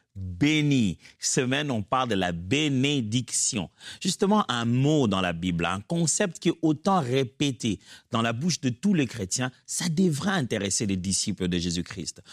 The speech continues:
On devrait savoir ce que ça signifie. Et si c'est en notre faveur, est-ce qu'on en jouit réellement ? Alors,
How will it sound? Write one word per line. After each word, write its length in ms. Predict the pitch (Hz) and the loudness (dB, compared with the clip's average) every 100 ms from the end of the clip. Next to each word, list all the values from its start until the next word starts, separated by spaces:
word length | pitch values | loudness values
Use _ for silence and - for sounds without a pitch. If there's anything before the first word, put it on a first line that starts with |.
| - | -10
On 140 | 147 143 | -2 2
devrait 340 | 180 185 202 | 4 4 2
savoir 380 | - 117 117 117 | 2 0 0 -2
ce 80 | 101 | -4
que 100 | - | -4
ça 140 | 85 | -2
signifie. 640 | - 160 120 98 101 117 - _ _ _ _ _ | -2 0 0 -2 -4 -6 -8 _ _ _ _ _
Et 100 | 135 | -4
si 320 | 123 - 277 | -2 0 0
c'est 220 | 277 156 123 | 0 0 0
en 80 | |
notre 240 | 127 131 - | 0 0 -2
faveur, 340 | 101 104 98 - | -2 -2 -2 -2
est-ce 120 | - | -2
qu'on 200 | 208 165 | 0 0
en 160 | 117 107 | 0 0
jouit 280 | 104 123 - _ - | -2 -4 -6 _ -16
réellement ? 800 | - 80 101 98 90 80 69 _ _ - - | -12 -6 -2 -2 -2 -4 -8 _ _ -20 -8
Alors, 360 | 127 131 117 | -4 0 -2